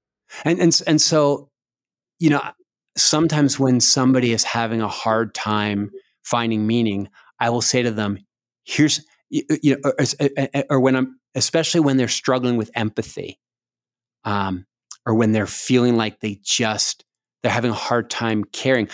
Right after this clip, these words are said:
One of the exercises I've sometimes given people that I've done myself on numerous occasions, just for fun, is I say, "I, I want you to go to a Little League baseball game or a junior high girls', um,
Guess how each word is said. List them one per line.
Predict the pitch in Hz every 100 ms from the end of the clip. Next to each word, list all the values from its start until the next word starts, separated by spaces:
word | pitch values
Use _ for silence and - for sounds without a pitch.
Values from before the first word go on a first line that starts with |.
| -
One | - 147
of | 143
the | 117
exercises | 120 - 135 127 104 117 110
I've | 101
sometimes | - 113 104 107 101
given | 113 113 113
people | 101 95 98
that | 104
I've | 113 107 -
done | 104 104
myself | 101 - 117 117 92 - - _
on | 110 107 104
numerous | 110 135 110 -
occasions, | - - - 131 - _ _ _ _ _ -
just | 123
for | - -
fun, | 127 123 - 120 - _ _ _ _ _ _ - - _ -
is | 131
I |
say, | 135 160
"I, | 147 -
I |
want | 135 156 -
you | 165
to |
go | 131 120 127
to | 123 - 120 117 113 113 _ -
a |
Little | 117 120
League | 127 113
baseball | 107 101 - 104
game | 92 90 92 - _ -
or | 107 104
a |
junior | 104 104 113 117 110
high | 110 110
girls', | 101 104 107 104 101 - - _ _ _ _ _ _
um, | 104 98 95 95